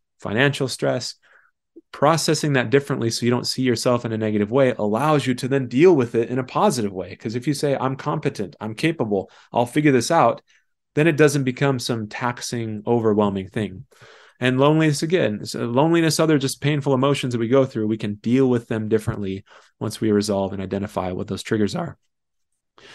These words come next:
which helps you to then navigate and move forward. So just to summarize all of this, sometimes the root cause,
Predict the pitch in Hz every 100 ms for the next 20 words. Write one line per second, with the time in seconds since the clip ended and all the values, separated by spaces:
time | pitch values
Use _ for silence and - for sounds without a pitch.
0 | - - 120 113 123 120 - 113 107 104
1 | 104 113 110 107 101 95 98 98 - 95
2 | 87 - 135 143 156 151 151 151 147 135
3 | 139 131 135 - - - 151 170 151 135
4 | 139 127 110 104 135 120 - 110 110 107
5 | -